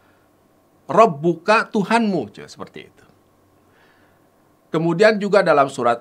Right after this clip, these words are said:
Al-Muzammil, dalam surat Al-Mudaththir, intinya surat-surat sebelum surat Al-Ikhlas tidak pernah menyebutkan siapa Tuhannya Nabi tersebut. Dia hanya menyebutkan Rabbuka, Tuhanmu.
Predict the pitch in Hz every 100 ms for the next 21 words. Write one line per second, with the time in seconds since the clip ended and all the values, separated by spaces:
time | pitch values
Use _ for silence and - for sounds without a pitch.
0 | - 120 113 107 104 127 143 143 139 135
1 | 127 135 _ _ _ _ _ _ _ 120
2 | 113 104 107 120 113 - 139 117 110 101
3 | 107 143 - 156 147 135 73 - _ _
4 | _ _ _ _ _ _ _ _ _ _
5 | _ 127 131 131 131 165 185 185 - _
6 | - 139 135 143 151 175 - - 165 156
7 | 233 277 175 120 104 - 156 135 127 123
8 | 113 95 104 85 71 73 - _ _ _
9 | _ _ _ _ _ _ 147 160 - 208
10 | 247 185 175 156 165 - 151 147 220 269
11 | 269 214 208 190 - 165 165 156 151 147
12 | 143 160 151 156 165 196 190 - _ _
13 | _ _ _ _ _ 143 160 180 165 156
14 | 170 175 151 190 175 156 202 202 208 -
15 | 185 160 156 156 143